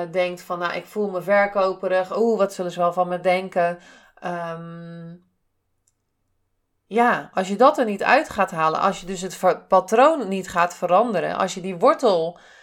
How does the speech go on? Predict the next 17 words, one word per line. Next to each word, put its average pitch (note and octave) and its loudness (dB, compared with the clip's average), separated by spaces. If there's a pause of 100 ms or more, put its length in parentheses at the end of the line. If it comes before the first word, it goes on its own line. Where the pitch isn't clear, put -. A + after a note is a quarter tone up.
(240)
er A3 4
niet G#3 -2
uit C4+ 4
gaat F#3 0
halen, D#3+ -6
dan G3+ 4 (240)
gaat A3+ 4
het G3+ -8
niet G3+ -2
veranderen. G3+ 0
Ook G3+ 2
al F#3 4
ga G#3 2
je G#3+ 0
iets G3 -10
anders G3+ -4
doen. D3+ -10